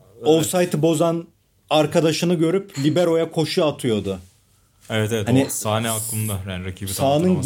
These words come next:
Speaker 2: geneli hakimiyeti muazzam bir şey Cruyff'ta.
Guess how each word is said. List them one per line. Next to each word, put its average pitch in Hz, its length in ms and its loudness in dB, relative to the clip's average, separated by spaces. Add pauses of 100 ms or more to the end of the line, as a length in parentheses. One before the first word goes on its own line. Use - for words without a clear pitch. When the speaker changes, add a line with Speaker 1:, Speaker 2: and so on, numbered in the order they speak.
Speaker 2:
geneli 175 240 2
hakimiyeti 165 640 0
muazzam 160 600 0
bir 143 60 -2
şey 113 240 -4
Cruyff'ta. 107 680 0